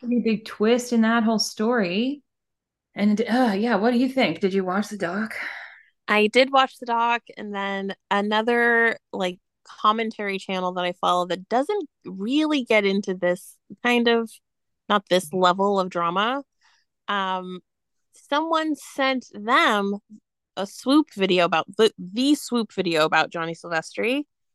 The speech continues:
Speaker 2: And then he did a commentary video on Swoop and was like, "Oh my God, I love Swoop now." <laughs> And their, some of their commentary and some of their hot takes on the whole Johnny Silvestri part of the drama were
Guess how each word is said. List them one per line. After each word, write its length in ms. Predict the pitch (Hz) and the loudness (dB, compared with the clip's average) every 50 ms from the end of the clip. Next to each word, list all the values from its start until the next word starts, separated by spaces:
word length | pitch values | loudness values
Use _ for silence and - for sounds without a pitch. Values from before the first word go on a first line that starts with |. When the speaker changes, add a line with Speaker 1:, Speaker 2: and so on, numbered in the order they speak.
| _ _ _ _ _ - | _ _ _ _ _ 0
Speaker 2:
And 160 | - 247 262 269 | 2 2 4 4
then 160 | 277 285 277 | 4 4 4
he 460 | 262 240 - - 302 311 349 381 427 | 2 -2 0 0 0 2 6 4 6
did 240 | 330 269 247 240 226 | 6 6 2 2 0
a 60 | 233 | -2
commentary 540 | _ - 226 220 214 208 214 - 220 214 208 | _ 2 2 2 2 0 -4 -2 -2 -4 -4
video 360 | 202 202 196 202 202 202 202 | -4 -4 -6 -2 0 2 2
on 240 | 202 - 214 220 214 | 2 2 0 -2 -2
Swoop 260 | - - 311 339 349 | -6 -4 -4 -4 -4
and 80 | 285 247 | -4 -4
was 120 | 233 233 226 | -6 -4 -2
like, 140 | 208 208 - | -4 -4 -4
"Oh 100 | 175 190 | -4 -4
my 120 | 196 208 240 | -2 0 4
God, 180 | 302 302 254 | 4 4 4
I 100 | 214 202 | 4 2
love 460 | 202 196 185 175 175 170 175 175 214 202 | -2 -4 -4 0 2 4 4 4 0 -4
Swoop 380 | - - - 311 370 359 - - | -18 -8 -2 -2 -2 -2 -2 -4
now." 180 | 214 - - 208 - _ - 415 440 _ _ - | -6 -2 -2 -4 -4 _ 0 0 0 _ _ -8
<laughs> 280 | 403 - _ - 359 - _ _ _ _ - - _ _ _ _ _ - - | -8 -8 _ -6 -6 -6 _ _ _ _ -20 -20 _ _ _ _ _ -14 -10
And 460 | 233 233 226 220 214 214 214 208 202 | -10 -8 -6 -6 -8 -8 -8 -8 -2
their, 460 | 240 240 262 285 330 339 339 330 277 - - | -2 0 0 0 -2 -4 -4 -6 -6 -8 -12
some 220 | - - 277 302 | -8 -2 -2 0
of 100 | 294 262 | 0 2
their 240 | 247 240 247 247 247 | 2 4 4 2 2
commentary 640 | - 240 214 214 208 208 - - 202 196 196 190 185 | 2 0 0 2 0 -2 -2 -4 -4 -4 -4 -4 -4
and 120 | 185 185 190 | -4 -6 -4
some 120 | - 202 | -4 -2
of 80 | 196 196 | -2 0
their 140 | 196 190 | 0 0
hot 260 | 196 - 185 175 - - | 2 4 2 2 2 0
takes 400 | - 175 175 175 180 - - - | -6 -4 -4 -4 -6 -8 -10 -6
on 280 | - 170 170 170 170 | -4 -2 -2 -2 -2
the 80 | 170 165 | -4 -6
whole 260 | - 175 170 170 165 | -4 -4 -4 -4 -4
Johnny 240 | 175 170 170 170 170 | -6 -8 -8 -8 -8
Silvestri 760 | 165 - 170 165 170 185 202 - - - 175 170 165 160 - | -8 -8 -6 0 0 0 0 0 -4 -2 0 0 0 0 -2
part 300 | - - 165 160 165 - - _ _ _ _ _ _ _ | 0 0 2 2 2 -2 -6 _ _ _ _ _ _ _
of 200 | - - 165 175 | -6 -6 -4 -4
the 40 | 165 | -4
drama 400 | 170 165 156 156 156 156 160 160 | 0 2 2 2 4 4 2 2
were 220 | 156 151 143 - | 2 0 -2 -4